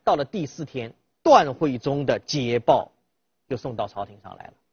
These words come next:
哎，他自己靠自己的能力把这个问题给解决了。从这个事情上面我们来看，陈汤这个人的判断力是非常准，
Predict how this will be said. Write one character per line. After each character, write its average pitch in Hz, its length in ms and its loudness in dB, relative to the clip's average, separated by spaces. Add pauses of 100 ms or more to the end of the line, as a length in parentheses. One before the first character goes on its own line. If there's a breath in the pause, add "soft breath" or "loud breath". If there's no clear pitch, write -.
(480)
哎， 135 80 -4
他 - 180 6
自 220 180 -2
己 139 140 -4
靠 160 160 6
自 214 160 -6
己 147 100 -2
的 123 80 -2
能 127 160 -2
力 147 80 -2
把 120 140 0
这 151 100 -6
个 147 60 -6
问 147 80 -2
题 147 80 -6
给 160 80 -4
解 104 180 -6
决 104 180 -6
了。 - 100 -10 (2250)
从 180 400 8
这 427 180 8
个 277 100 8
事 180 200 0
情 135 180 -4
上 127 160 -2
面 117 160 -4
我 104 80 -6
们 107 140 -10
来 113 160 -10
看， 117 180 -12
陈 127 240 -8
汤 185 160 -6
这 208 120 0
个 160 100 2
人 117 100 -2
的 120 80 -2
判 285 400 -2
断 151 160 4
力 123 80 -4
是 139 100 -8
非 254 140 -6
常 175 160 -8
准， - 140 -6